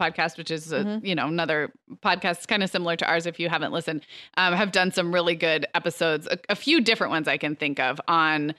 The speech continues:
Speaker 1: that kind of psychology, either the birth order or sibling, like, how siblings have to be opposite of one another. Like, it's just their biological need to have, like, a p-, a,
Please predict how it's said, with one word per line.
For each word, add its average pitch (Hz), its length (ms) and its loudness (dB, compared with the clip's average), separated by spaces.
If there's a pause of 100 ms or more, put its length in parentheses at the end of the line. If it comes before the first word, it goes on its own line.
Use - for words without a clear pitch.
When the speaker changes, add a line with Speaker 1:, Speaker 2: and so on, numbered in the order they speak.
(340)
Speaker 1:
that 175 260 4
kind 170 320 2
of 156 140 0
psychology, 147 680 0
either 180 160 4
the 170 100 0
birth 226 300 2
order 208 320 4
or 160 80 2
sibling, 202 640 2
like, 175 260 2
how 185 200 2
siblings 185 420 0
have 170 140 0
to - 40 -12
be 170 140 -4
opposite 185 400 -2
of 185 80 -4
one 185 120 -2
another. 180 300 0
Like, 160 160 2
it's - 160 -4
just 190 180 0
their 175 120 2
biological 160 760 2
need 160 460 0
to 185 140 -2
have, 160 240 0
like, 156 420 0
a 180 80 0
p-, - 280 -8
a, 170 100 2